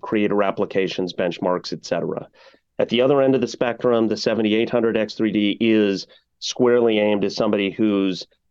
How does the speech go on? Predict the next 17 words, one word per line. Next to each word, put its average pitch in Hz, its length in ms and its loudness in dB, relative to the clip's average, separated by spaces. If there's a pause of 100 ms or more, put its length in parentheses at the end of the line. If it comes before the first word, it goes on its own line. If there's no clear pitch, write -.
(140)
primary 123 520 2
use 107 500 0
in, 98 400 0
in 95 160 -2
building 113 400 2
and 98 100 -2
buying 101 340 0
this 95 140 -2
processor 98 680 -4
is 107 180 -2
for 117 140 -4
gaming. 113 400 -2 (380)
And 110 100 2
it's 110 140 0
gonna 110 180 0
give 107 220 -2
them 101 340 0